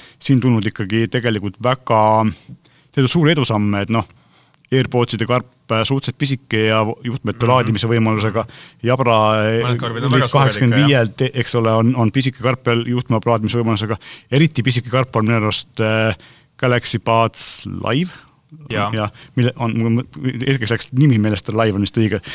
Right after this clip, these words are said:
Speaker 1: Et
Speaker 2: Jah.
Speaker 1: nendel on ka selline, klapid ise on väga omapärased, kusjuures see on tegelikult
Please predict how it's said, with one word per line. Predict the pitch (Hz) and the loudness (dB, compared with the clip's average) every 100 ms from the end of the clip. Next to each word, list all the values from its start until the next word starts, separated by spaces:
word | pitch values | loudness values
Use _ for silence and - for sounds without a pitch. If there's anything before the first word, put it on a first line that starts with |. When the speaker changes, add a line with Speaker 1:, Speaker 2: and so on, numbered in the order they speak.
| - - | -12 -4
Speaker 1:
Et | 147 | -2
Speaker 2:
Jah. | 139 | 2
Speaker 1:
nendel | 131 135 120 | 4 4 4
on | 123 | 4
ka | 131 | 2
selline, | 120 117 127 | 2 0 0
klapid | - 156 143 | 0 0 2
ise | 170 170 | 2 4
on | 113 | 2
väga | 120 113 | 2 2
omapärased, | 131 131 120 117 113 101 | 4 4 4 2 0 -2
kusjuures | - 127 123 110 - - - - - - | -2 0 2 2 -4 -18 -20 -20 -20 -6
see | - 170 | 2 4
on | 120 | 4
tegelikult | 139 120 110 117 | 2 0 -2 -6